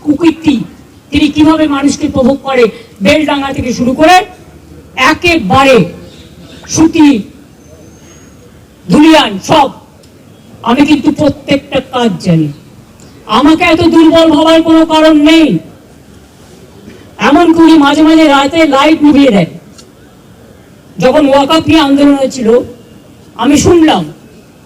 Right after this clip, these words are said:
আটচল্লিশ ঘন্টা লাইট নিভিয়ে রেখেছিলেন। উনি এটা করতে পারেন না, it's a criminal offense। অন্ধকার করে দিলে,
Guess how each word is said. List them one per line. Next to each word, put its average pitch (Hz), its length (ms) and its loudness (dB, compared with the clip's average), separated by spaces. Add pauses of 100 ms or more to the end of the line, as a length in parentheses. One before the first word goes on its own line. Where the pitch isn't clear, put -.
(920)
আটচল্লিশ 302 580 -2
ঘন্টা 330 240 0
লাইট 320 320 0
নিভিয়ে 285 320 -2
রেখেছিলেন। 185 460 -4 (1200)
উনি 285 200 2
এটা 320 140 2
করতে 302 280 -2
পারেন 294 240 -2
না, 285 40 -2
it's 269 200 -4
a 294 40 -8
criminal 269 480 -2
offense। 220 280 0 (1600)
অন্ধকার 330 640 2
করে 320 240 0
দিলে, 330 400 2